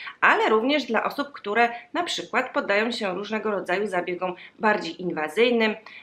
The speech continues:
e, takim, gdzie dochodzi do przerwania ciągłości tkanki, laserom i nie tylko. Takie urządzenie może być fajnym dopełnieniem waszej codziennej pielęgnacji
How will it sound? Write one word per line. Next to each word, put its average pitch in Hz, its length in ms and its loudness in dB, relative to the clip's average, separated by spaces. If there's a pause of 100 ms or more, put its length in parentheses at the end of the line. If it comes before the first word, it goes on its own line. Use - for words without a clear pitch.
e, 170 440 4
takim, 185 440 -2
gdzie 165 200 -2
dochodzi 226 420 0
do 262 120 4
przerwania 247 500 2
ciągłości 220 500 -2
tkanki, 190 500 -2 (240)
laserom 220 720 2 (180)
i 190 80 -6
nie 185 140 -2
tylko. 175 480 2 (220)
Takie 240 280 2
urządzenie 254 460 2
może 233 200 2
być - 220 -8
fajnym 262 340 4
dopełnieniem 214 600 0
waszej 196 260 -4
codziennej 175 520 -4
pielęgnacji 175 680 -6